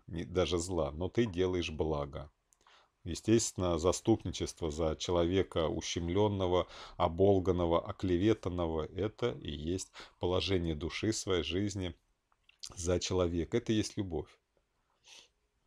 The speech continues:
Отвечаю на вопрос, всегда в каждом ролике буду отвечать на вопрос Елены, поставленный мне изначально, благодаря которому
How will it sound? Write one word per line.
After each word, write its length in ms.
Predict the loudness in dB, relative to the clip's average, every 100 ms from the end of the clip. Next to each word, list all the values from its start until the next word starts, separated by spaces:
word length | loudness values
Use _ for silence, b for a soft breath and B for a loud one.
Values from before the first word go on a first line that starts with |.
| _ _
Отвечаю 560 | -4 0 0 6 6 6
на 100 | 4
вопрос, 460 | 2 4 2 2 0 -6
всегда 380 | -4 -2 4 4
в 80 | 4
каждом 340 | 2 2 0
ролике 380 | 2 2 0 -2
буду 140 | 0 0
отвечать 500 | 0 -2 0 0 -2
на 80 |
вопрос 480 | -2 -2 0 -2 -2
Елены, 540 | -4 -2 0 0 0 -4
поставленный 680 | -4 -4 -2 -2 -2 -4 -4
мне 200 | -2 -4
изначально, 560 | -4 -6 -2 0 0
благодаря 340 | -2 -2 -2 -4
которому 640 | -6 -2 0 0 -4 -6